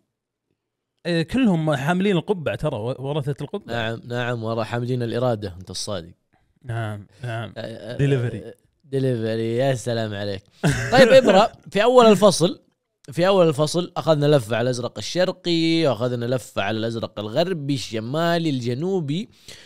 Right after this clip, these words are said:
Speaker 2: وكل الفكرة اللي كان قاعد يحاول يوصلها لنا أودا من خلال هذه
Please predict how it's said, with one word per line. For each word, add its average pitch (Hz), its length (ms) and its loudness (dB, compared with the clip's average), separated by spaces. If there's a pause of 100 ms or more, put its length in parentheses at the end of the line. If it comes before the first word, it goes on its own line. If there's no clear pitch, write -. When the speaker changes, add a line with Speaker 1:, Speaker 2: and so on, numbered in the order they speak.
(160)
Speaker 2:
وكل 262 380 0
الفكرة 202 380 2
اللي 165 120 2
كان 180 300 0
قاعد 156 160 4
يحاول 156 300 6
يوصلها 135 520 0
لنا 123 80 -4
أودا 113 260 -4
من 135 160 -4
خلال 131 320 -2
هذه 117 240 -2